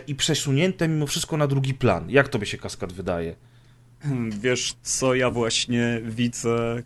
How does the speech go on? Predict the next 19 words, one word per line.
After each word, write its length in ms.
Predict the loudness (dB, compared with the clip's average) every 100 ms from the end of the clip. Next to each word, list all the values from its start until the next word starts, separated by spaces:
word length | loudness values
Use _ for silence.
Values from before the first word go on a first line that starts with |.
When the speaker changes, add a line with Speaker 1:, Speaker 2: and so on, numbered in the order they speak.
| -4
Speaker 2:
to 100 | -4
chyba 240 | -2 0
na 180 | 2 0 -2 -8
stałym 440 | -6 2 4 4
poziomie 360 | 2 2 2 2
przez 220 | -2 0
całą 320 | 2 2 0
serię. 340 | 0 -2 0
Ja 120 | -2 -2
tam 260 | -2 0
nie 100 | 2
widzę 260 | 2 0 0
wzlotów 560 | 0 0 0 -2 -2
i 40 | -2
upadków 500 | 2 0 0 -12 -10
pod 200 | -10 -6
tym 120 | -6
względem, 600 | -4 -4 -2 -2 0 -2
bo 260 | -2 -4